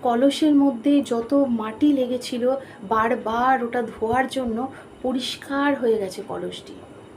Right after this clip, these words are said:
আমাদের মনও কিন্তু সেই রকমই। এতদিন তুমি যা করেছ, যা জ্ঞান তুমি নিয়েছো ভেতরে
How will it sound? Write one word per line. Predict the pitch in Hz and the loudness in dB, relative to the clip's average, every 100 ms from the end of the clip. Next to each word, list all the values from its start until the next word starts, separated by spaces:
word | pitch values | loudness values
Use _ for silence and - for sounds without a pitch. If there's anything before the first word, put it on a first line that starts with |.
| - - - - - - - - | -20 -20 -20 -20 -20 -20 -20 -12
আমাদের | 202 202 214 | -10 -6 -6
মনও | 202 202 208 240 | -6 -6 -4 -4
কিন্তু | 254 233 226 | -4 -6 -6
সেই | - - | -8 -6
রকমই। | 180 165 156 160 - - - - - - - - - - | -4 -6 -8 -8 -10 -14 -20 -20 -20 -20 -20 -20 -20 -10
এতদিন | - 196 202 214 202 | -6 -2 -2 -4 -6
তুমি | 202 214 | -6 -6
যা | 208 196 226 233 | -6 -6 -6 -2
করেছ, | 190 190 190 202 196 - - - - | 0 0 -2 -4 -4 -6 -20 -20 -14
যা | 202 240 247 262 - | -4 0 2 0 0
জ্ঞান | 214 240 277 | -2 4 4
তুমি | 277 262 | 4 2
নিয়েছো | 240 220 214 214 214 | 2 2 0 -2 -4
ভেতরে | 202 202 202 214 | -4 -4 -6 -8